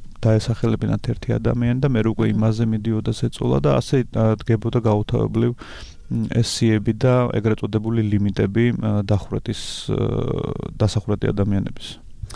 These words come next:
Speaker 2: ბატონო ლევან და, ა, მე მინდა, ლევან ავალიშვილი, აი დი ეფ აის პროგრამების დირექტორია, ჩვენი სტუმარი დღეს, ლაპარაკობს რადიო თავისუფლება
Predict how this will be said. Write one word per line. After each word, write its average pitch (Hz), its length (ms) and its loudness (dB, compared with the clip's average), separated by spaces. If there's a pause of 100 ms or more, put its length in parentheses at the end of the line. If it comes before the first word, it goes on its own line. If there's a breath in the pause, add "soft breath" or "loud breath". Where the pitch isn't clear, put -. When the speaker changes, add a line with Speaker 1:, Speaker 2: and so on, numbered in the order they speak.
(380 loud breath)
Speaker 2:
ბატონო 208 300 2
ლევან 190 260 4
და, 170 140 4
ა, 175 200 2
მე 185 200 2
მინდა, 190 240 2
ლევან 196 260 4
ავალიშვილი, 165 560 0
აი 131 140 2
დი 143 100 0
ეფ 143 100 -2
აის 135 160 0
პროგრამების 143 480 -2
დირექტორია, 143 560 0
ჩვენი 147 300 -2
სტუმარი 135 400 -2
დღეს, 147 300 -2
ლაპარაკობს 135 540 -2
რადიო 143 320 -2
თავისუფლება 139 840 0